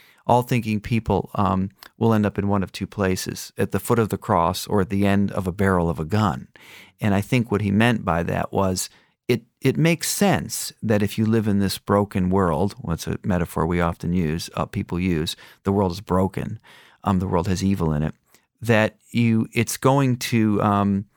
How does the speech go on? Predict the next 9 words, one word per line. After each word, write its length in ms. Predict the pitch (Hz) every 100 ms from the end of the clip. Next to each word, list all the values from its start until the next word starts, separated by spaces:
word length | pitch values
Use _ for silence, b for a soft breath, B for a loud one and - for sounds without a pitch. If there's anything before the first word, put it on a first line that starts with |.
| B B B B _ _ _ -
produce 420 | 127 107 107 104
anger. 480 | - 98 98 98 62 -
It's 160 | 117
gonna 220 | - 127
produce 440 | 123 117 104 104 -
frustration. 880 | - - 95 - - 87 90 - 76
It's 160 | 107 -
gonna 240 | 113 113
produce, 640 | 104 - 98 104 101 -